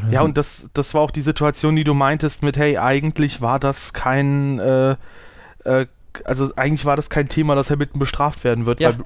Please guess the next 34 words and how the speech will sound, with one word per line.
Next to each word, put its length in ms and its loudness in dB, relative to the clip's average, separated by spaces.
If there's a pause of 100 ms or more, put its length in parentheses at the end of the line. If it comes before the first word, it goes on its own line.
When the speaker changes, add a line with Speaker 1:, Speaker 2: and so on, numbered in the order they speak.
(120)
Speaker 1:
Ricciardos 520 0
Speaker 2:
Ja. 100 -2
Speaker 1:
Manöver 400 4
war 160 2
viel 540 0
m-, 240 0
legitimer 680 2
als 200 0
das 220 -4
von 180 -2
Hamilton. 480 -2 (140)
Speaker 2:
Ich, 200 -14 (180)
ich 200 -4
wollte 160 0
gerade 140 -4
sagen, 160 0
ich 100 -4
find 180 -4
eigentlich, 360 -2
du 100 -2
kannst 380 -4
bei, 160 0
in 140 -6
beiden 280 -2
Situationen 640 -2
ist 120 -4
von 140 -2
vornherein 460 -2
klar, 320 0
wer 100 0
der 120 0
Schuldige 420 0
ist. 260 -4 (560)
Und 400 -4